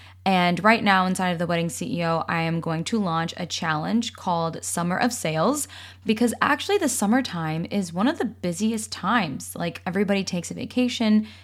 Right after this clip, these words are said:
everybody falls off the grid, and meanwhile, people are making more money than ever and they're ready to buy, right? And so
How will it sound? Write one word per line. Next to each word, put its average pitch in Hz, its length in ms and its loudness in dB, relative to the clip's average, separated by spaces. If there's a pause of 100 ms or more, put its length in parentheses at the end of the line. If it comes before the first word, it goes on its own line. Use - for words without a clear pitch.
(140)
everybody 165 360 -2
falls 165 260 -2
off 160 220 -2
the 185 80 -10
grid, 220 560 2 (380)
and 185 360 2
meanwhile, 208 580 4
people 247 560 2
are 190 80 2
making 185 320 0
more 165 140 2
money 165 260 0
than 156 140 -2
ever 175 440 2
and 165 240 -2
they're 165 140 0
ready 160 300 -4
to - 100 -8
buy, 151 480 -4 (100)
right? 170 320 -2
And 185 140 0
so 180 320 0